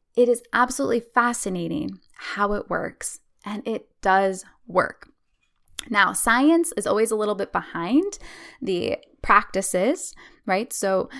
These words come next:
there is a little bit of research that's starting now to support what I've experienced, what hundreds of my clients have experienced, which is that tapping does in fact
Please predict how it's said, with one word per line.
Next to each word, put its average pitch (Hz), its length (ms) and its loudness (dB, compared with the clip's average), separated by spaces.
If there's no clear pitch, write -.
there 208 180 4
is 247 220 4
a 294 40 2
little 262 460 2
bit 202 160 -2
of 170 140 -4
research - 540 -8
that's - 220 -4
starting 233 560 0
now - 320 -4
to - 200 -2
support - 1000 -4
what 175 380 -4
I've 180 300 -2
experienced, 202 920 -6
what - 140 -10
hundreds 180 360 -8
of - 60 -8
my - 140 -10
clients 214 520 -2
have 202 180 -4
experienced, 185 920 -8
which 202 200 -4
is 196 120 -4
that 190 240 -2
tapping 185 640 -6
does 185 300 -2
in 220 160 -2
fact - 480 -8